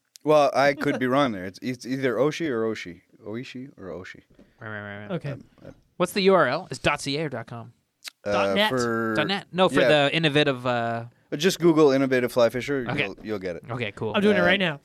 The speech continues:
Speaker 2: And we'll
Speaker 1: and
Speaker 2: pop that in the show notes, too. It's worth checking out.
Speaker 1: Yeah, no, honestly, that is a wealth of information. There
Speaker 2: Okay.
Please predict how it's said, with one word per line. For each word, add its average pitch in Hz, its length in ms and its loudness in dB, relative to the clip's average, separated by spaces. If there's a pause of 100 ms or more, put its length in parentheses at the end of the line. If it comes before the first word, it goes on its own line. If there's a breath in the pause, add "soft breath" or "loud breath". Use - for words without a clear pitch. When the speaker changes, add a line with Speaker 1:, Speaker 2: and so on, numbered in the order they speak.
Speaker 2:
And 151 160 2
we'll 185 120 6
Speaker 1:
and 214 100 0
Speaker 2:
pop 208 200 0
that 185 160 0
in 139 40 -10
the 143 60 -6
show 139 200 0
notes, 139 240 -2
too. 139 180 -2
It's 180 140 -6
worth 131 180 -4
checking 113 260 -8
out. 127 220 -10
Speaker 1:
Yeah, 127 240 4
no, 117 300 -2
honestly, 120 360 0
that 104 180 -2
is 98 160 -6
a 95 160 -4
wealth 101 520 -2
of 92 120 -12
information. 98 520 -12
There 104 80 -10
Speaker 2:
Okay. - 100 -14